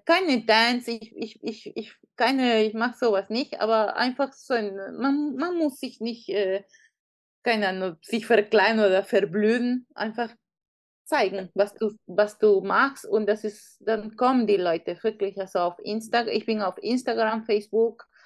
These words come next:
alle Medien, also wenn du einen Online-Shop hast, keine physische Laden, wie sollen die Leute dich kennen?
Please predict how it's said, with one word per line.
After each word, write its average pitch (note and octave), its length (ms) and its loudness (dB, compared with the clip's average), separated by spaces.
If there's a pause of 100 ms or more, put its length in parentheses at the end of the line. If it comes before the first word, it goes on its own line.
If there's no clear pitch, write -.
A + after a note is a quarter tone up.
alle F4+ 300 2
Medien, G3+ 480 0
also G#3+ 260 -4
wenn A3 200 0
du C#4 180 0
einen C#4 280 0
Online-Shop A3 760 -2 (540)
hast, - 440 -6
keine A3 280 2
physische A3 640 0
Laden, G3+ 640 0 (280)
wie G#3 140 -4
sollen A#3 340 4
die A3+ 80 2
Leute A3+ 380 4
dich A3+ 240 -8
kennen? A3+ 360 -2